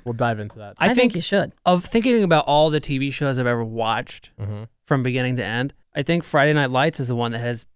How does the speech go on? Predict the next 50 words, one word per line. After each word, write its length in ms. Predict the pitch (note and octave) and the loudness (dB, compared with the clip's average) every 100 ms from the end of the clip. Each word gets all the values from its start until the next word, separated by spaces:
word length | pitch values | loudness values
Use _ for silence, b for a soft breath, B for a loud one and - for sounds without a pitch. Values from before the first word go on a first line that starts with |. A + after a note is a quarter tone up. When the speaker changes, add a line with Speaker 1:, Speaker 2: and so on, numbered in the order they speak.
| - | -4
Speaker 2:
made 280 | B2+ B2 | -2 0
me 340 | C3 B2+ B2+ B2+ | 0 -2 -2 -4
cry 300 | - C#3+ D#3+ | -2 2 2
the 80 | B2+ | 0
most. 200 | G2 E3+ | -2 0
Speaker 3:
Yeah, 260 | C#3 C3+ - | 0 0 -6
Speaker 1:
Really? 100 | G#2+ A2 | -4 2
Speaker 3:
definitely 480 | A3+ C#4 C#4 A#3+ | 4 6 6 4
the 140 | G3 F3+ | 4 2
one 220 | F3 E3+ | 4 4
you'll 120 | E3 | 2
have 340 | D#3+ D#3 C#3+ - _ - - | 2 0 0 -6 _ -10 0
a 120 | A3+ | 2
Speaker 2:
Jesus 380 | G3 E3+ B2+ A2 | 4 4 2 2
Speaker 3:
huge 420 | C4+ B3+ F3 D3 | 4 6 4 4
Speaker 2:
H. 20 | |
Speaker 3:
emotional 520 | D#3+ D3+ D3 - C3+ | 2 2 0 -2 -8
connection 560 | C3+ C#3+ C#3+ - B2+ B2+ | -4 -2 -2 -4 -10 -10
with, 140 | A#2+ - _ | -10 -14 _
for 100 | - G3 | 0 2
sure. 320 | D#3 C#3+ A#2+ _ | 4 2 0 _
Speaker 1:
Um, 140 | C3+ - _ G#3+ | -20 -20 _ 2
Speaker 3:
Number 240 | B3+ C4+ | 4 4
six, 380 | - F4+ A#4 - | 4 2 0 -2
Parks 360 | - F#4 A4 - | 2 2 4 2
and 120 | G#4 B4+ | 4 4
Rec. 320 | - - - - | 2 -8 -14 -6
Speaker 1:
Uh, 640 | A#2+ A#2+ A#2 A2+ A2 G#2+ - _ | -2 -2 -2 -4 -6 -8 -12 _
hell 260 | E3 F3+ F3 | -2 2 2
yeah. 140 | E3+ F3+ | 2 2
I 120 | A3 | 2
didn't 100 | A#3+ | 2
like 100 | G#3+ | 2
the 120 | - | 2
finale, 360 | D#3 C#3 C3+ G#2+ | 2 2 2 4
though. 140 | G2 - - | 2 2 0
Speaker 3:
<laughs> 80 | G3 | 0
Hell, 300 | E3+ G#3+ - - | 4 4 4 2
uh, 260 | G3 G3 | 2 4
he-, 60 | G3 | 4
Speaker 2:
<laughs> 0 | |
Speaker 3:
I 40 | |
Speaker 2:
You 280 | G#3+ - D#3 - | 2 0 -6 -6
Speaker 3:
thought 540 | G3 - - - A3+ | -14 -18 -12 0 4
Speaker 2:
didn't 180 | F#4+ F4+ | 4 4
Speaker 3:
the 60 | |
Speaker 2:
like 120 | D4+ A3+ | 4 6
Speaker 3:
finale 400 | C4+ A3+ A3 A3 | 6 6 6 4
Speaker 2:
the 60 | |
Speaker 3:
was 260 | G3+ G3 | 4 2